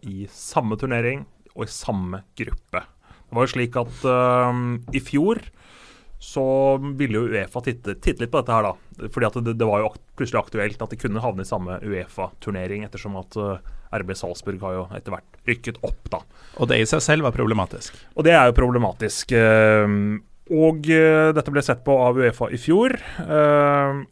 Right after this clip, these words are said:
Speaker 1: og, eh, de så på eierskapsstrukturen til begge klubbene, eh, fordi at du har ikke lov til å eie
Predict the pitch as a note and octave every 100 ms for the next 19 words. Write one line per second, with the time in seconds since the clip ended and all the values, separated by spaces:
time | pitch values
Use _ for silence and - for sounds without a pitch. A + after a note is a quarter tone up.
0 | - C#3 C#3 C#3 C3 C#3 C3+ C3 B2+ C3
1 | - A2 - A#2 G#2 G2 - G#2+ G2+ -
2 | - - A2+ - A#2 D3+ G3 C3+ A#2+ A2
3 | A2+ G2+ A2+ A3+ _ - C3 B2+ B2 B2
4 | A#2+ B2 A2+ A#2+ A#2+ G#2 F#2 - A2 E2+
5 | F2